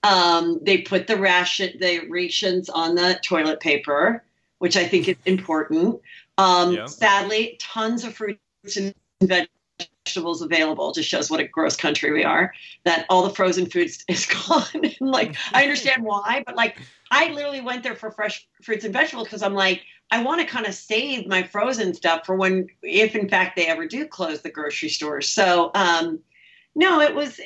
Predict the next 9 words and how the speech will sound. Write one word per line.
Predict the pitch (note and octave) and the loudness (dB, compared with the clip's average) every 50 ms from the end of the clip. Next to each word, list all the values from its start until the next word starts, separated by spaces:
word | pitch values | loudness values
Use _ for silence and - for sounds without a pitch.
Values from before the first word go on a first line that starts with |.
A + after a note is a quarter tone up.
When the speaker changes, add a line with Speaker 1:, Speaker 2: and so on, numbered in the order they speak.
| - - | -12 -10
Speaker 1:
it | - B3 A#3 | -8 -6 -4
was | C4 C#4 - - | -4 -6 -6 -4
fine. | - G3 F3+ E3+ E3 E3 D#3+ D#3+ D3+ D3 D3+ C3+ - _ - | 0 2 2 4 4 2 2 0 -2 -4 -8 -12 -14 _ -6
You | F3+ E3+ E3 | -4 -2 0
know, | D#3+ D#3 D#3 D#3 D#3 D#3 | 2 2 2 2 0 -2
um, | - D#3 D#3 D#3 D#3 D3+ D3+ D3 D3 D3 C3 - _ _ _ _ _ _ _ _ _ _ _ _ - | -2 -2 0 0 -2 -2 -4 -8 -10 -12 -14 -16 _ _ _ _ _ _ _ _ _ _ _ _ -4
I | E3+ F#3 G3 G3 | 0 0 2 2
just, | G3 F#3+ - | 0 -2 -4
am, | F#3+ E3+ D#3+ D#3 D#3 | -6 -6 -6 -6 -8